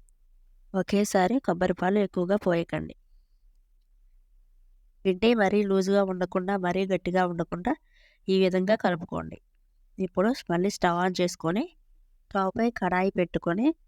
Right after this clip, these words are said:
డీప్ ఫ్రైకి సరిపడినంత ఆయిల్ వేసుకోవాలి. నూనె వేడెక్కుతున్నప్పుడే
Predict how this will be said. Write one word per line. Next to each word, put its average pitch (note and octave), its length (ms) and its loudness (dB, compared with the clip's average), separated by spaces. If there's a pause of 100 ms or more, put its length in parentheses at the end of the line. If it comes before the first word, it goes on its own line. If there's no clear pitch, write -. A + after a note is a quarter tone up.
(220)
డీప్ F#3 220 2
ఫ్రైకి F3+ 380 0
సరిపడినంత F3+ 640 -2 (180)
ఆయిల్ F3 320 0
వేసుకోవాలి. E3 580 -4 (840)
నూనె F#3+ 260 2 (100)
వేడెక్కుతున్నప్పుడే F3+ 840 0